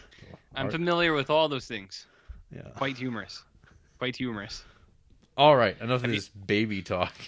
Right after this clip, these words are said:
Speaker 2: What, R J?
Speaker 1: Uh-huh. Nothing.
Speaker 2: Okay.
Speaker 1: Nothing.
Speaker 2: Let's,
Speaker 1: I said nothing.
Speaker 2: let's get hurtful, shall we?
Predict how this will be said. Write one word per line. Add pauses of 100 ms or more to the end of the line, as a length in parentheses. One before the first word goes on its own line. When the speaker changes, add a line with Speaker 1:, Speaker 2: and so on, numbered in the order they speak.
(440)
Speaker 2:
What,
R
J?
Speaker 1:
Uh-huh. (640)
Nothing. (320)
Speaker 2:
Okay. (440)
Speaker 1:
Nothing.
Speaker 2:
Let's,
Speaker 1:
I
said
nothing.
Speaker 2:
let's
get
hurtful,
shall
we?